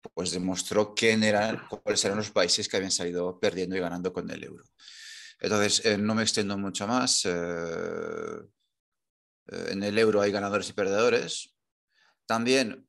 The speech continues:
un paréntesis, lo de que hay ganadores es relativo, porque es que el modelo,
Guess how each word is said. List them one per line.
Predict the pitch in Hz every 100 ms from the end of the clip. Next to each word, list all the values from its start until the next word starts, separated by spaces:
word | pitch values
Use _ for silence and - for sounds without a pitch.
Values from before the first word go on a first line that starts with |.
| _
un | 110
paréntesis, | 113 113 110 107 95 -
lo | 95 95 98
de | 98 -
que | 104 107
hay | 113 107
ganadores | 90 101 101 113 104 90 92
es | - -
relativo, | 101 98 139 127 95
porque | 90 87
es | 90 -
que | 92 80
el | - 87 87
modelo, | 95 87 95 95 92 90 87 85